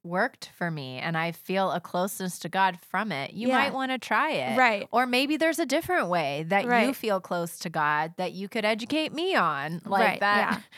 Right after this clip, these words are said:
Speaker 2: Yeah. Yeah.
Speaker 1: as opposed to being, like, authoritarian in
Speaker 2: Yeah.
Speaker 1: the way you are to be in relationship with God.
Speaker 2: Right.
Speaker 1: What do you think is at the root of hypocrisy? Like, is it, is it power?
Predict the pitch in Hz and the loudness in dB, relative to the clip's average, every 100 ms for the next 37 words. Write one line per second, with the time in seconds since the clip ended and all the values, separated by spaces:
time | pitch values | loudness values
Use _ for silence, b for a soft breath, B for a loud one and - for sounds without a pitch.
0 | B 240 214 214 220 208 220 214 233 226 | B 0 2 2 2 0 0 0 0 -4
1 | 202 196 190 185 180 180 185 180 175 165 | -2 -2 0 0 -2 -4 -6 -4 -2 -2
2 | - 202 214 208 190 233 226 208 170 160 | -2 -4 0 2 2 2 2 4 2 -4
3 | 156 160 175 - 180 233 180 170 180 180 | -4 -6 -6 -6 0 2 2 0 0 0
4 | 175 175 190 b b - 196 185 185 175 | 0 -2 -4 b b -6 2 4 2 0
5 | 185 175 170 165 170 160 160 - 175 165 | -2 -2 -2 -2 -2 -2 -4 -4 -4 -6
6 | - 151 - 170 135 - 208 208 78 - | -8 -8 0 0 0 -2 -4 -4 -4 -10
7 | B B B B - 269 403 466 453 403 | B B B B -2 0 2 0 -2 -2
8 | 185 196 196 185 170 160 165 170 151 156 | -4 -2 -4 0 0 0 -4 -6 -6 -6
9 | 156 180 - - - 175 170 190 165 151 | -4 -4 -8 -18 -8 -6 -6 -6 -6 -6
10 | 151 175 185 - 247 262 - - 202 202 | -6 -8 -8 -6 -6 -8 -10 -2 -2 0
11 | 233 254 285 262 _ _ 202 220 214 - | -2 2 0 0 _ _ -4 0 0 -2
12 | - 143 160 240 349 359 359 | -8 0 0 2 0 0 -2